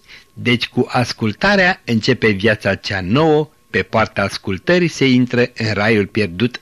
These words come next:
de Adam. Dacă la început ascultarea se împotrivește, din pricină că nu înțelege,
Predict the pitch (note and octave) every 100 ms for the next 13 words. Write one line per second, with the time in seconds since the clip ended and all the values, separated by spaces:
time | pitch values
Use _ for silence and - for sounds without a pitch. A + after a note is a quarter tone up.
0 | - A2 G2 F2 F#2 D#2+ - _ _ _
1 | _ _ _ _ - - - - G2+ A2+
2 | - G#2+ G#2+ G#2 G#2 - A#2 G#2+ G2+ -
3 | G#2 G#2 G#2 G2+ A2 F#2+ G#2+ - G2+ A#2+
4 | C3 - G#3+ - _ - A2 A2+ F#2+ C3
5 | B2+ A2+ G#2+ - A2 A2 G2+ C#3 F3 G3
6 | A3+